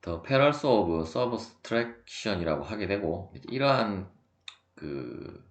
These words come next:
그래프에 대한 그 오류가 나오는 것은 결국은 계산기가 그 이제 이러한 루트 안에 들어간 값은 결국은 무한히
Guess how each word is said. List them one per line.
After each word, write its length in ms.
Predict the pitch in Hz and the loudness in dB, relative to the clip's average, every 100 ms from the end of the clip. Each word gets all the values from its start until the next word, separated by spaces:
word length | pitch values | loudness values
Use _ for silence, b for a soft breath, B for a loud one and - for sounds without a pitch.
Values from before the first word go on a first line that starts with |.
| _ | _
그래프에 540 | - 90 120 - 113 90 | -6 -2 -2 0 0 2
대한 540 | 78 82 98 110 113 - _ _ _ _ _ _ _ _ _ _ _ _ _ _ - - b b b b b b - | 4 2 2 0 -6 -16 _ _ _ _ _ _ _ _ _ _ _ _ _ _ -20 -20 b b b b b b -14
그 220 | 80 78 | -6 -2
오류가 460 | 80 90 123 139 | 0 2 2 4
나오는 400 | 127 90 110 139 | 6 6 4 0
것은 460 | 147 117 80 76 80 | 0 -2 -2 -6 -6
결국은 460 | - 113 120 117 101 | -6 -4 -2 -2 0
계산기가 1300 | 82 117 123 135 147 151 151 147 98 85 85 - _ _ _ _ _ _ | 0 2 0 0 0 2 0 6 6 6 0 -12 _ _ _ _ _ _
그 500 | - 76 69 64 - - 92 _ b b b b b _ | -14 -10 -8 -8 -10 -12 -16 _ b b b b b _
이제 100 | - | -6
이러한 500 | 98 113 107 92 87 | 2 4 4 4 2
루트 420 | 135 151 - 120 | 0 -2 -2 0
안에 220 | 135 139 | 2 0
들어간 320 | 95 87 98 117 | 0 0 0 0
값은 520 | 139 - - 90 87 | -2 -4 -4 -2 -2
결국은 500 | 87 104 107 101 78 | -4 -4 -4 -4 -4
무한히 640 | 78 95 117 139 139 - | 0 2 2 0 -4 -6